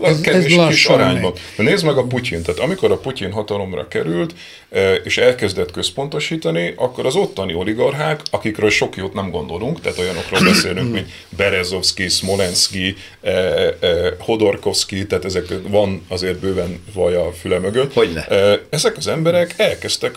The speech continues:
Speaker 1: alternatív tévéket létrehozni,
Speaker 3: Igen.
Speaker 1: alternatív rádiókat, újságokat. Az egy más dolog, hogy a Putyin aztán beszántotta őket, meg száműzte az országból, de az
Speaker 3: Na, mert
Speaker 1: első
Speaker 3: veszélyeztette a hatalmát.
Speaker 1: hatalmát, de az első négy-öt-hat
Speaker 2: De,
Speaker 1: évben
Speaker 2: de,
Speaker 1: itt
Speaker 2: Zoltán,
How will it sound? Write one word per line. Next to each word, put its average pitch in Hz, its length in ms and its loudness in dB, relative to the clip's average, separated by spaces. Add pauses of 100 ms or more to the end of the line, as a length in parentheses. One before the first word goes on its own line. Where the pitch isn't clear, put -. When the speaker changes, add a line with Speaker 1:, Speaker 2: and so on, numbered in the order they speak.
Speaker 1:
alternatív 90 840 0
tévéket 143 580 0
létrehozni, 101 720 -2
Speaker 3:
Igen. 98 380 4
Speaker 1:
alternatív 95 480 -2
rádiókat, 110 840 2
újságokat. 110 800 0 (300)
Az 117 160 -2
egy 135 100 0
más 180 240 2
dolog, 120 260 0
hogy 95 120 -4
a 95 60 -2
Putyin 104 280 -4
aztán 92 300 -4
beszántotta 87 560 -2
őket, 90 280 -2
meg 90 260 -6
száműzte 92 540 -2
az 87 100 2
országból, 98 600 0
de 151 80 -2
az 123 80 -2
Speaker 3:
Na, 143 60 0
mert 131 120 6
Speaker 1:
első 165 120 6
Speaker 3:
veszélyeztette 135 600 2
a 131 40 6
hatalmát. 98 460 2
Speaker 1:
hatalmát, 190 420 2
de 185 80 4
az 196 100 4
első 160 340 4
négy-öt-hat 120 500 0
Speaker 2:
De, - 80 -4
Speaker 1:
évben 175 400 2
Speaker 2:
de, 156 80 -2
Speaker 1:
itt 160 60 0
Speaker 2:
Zoltán, 160 120 4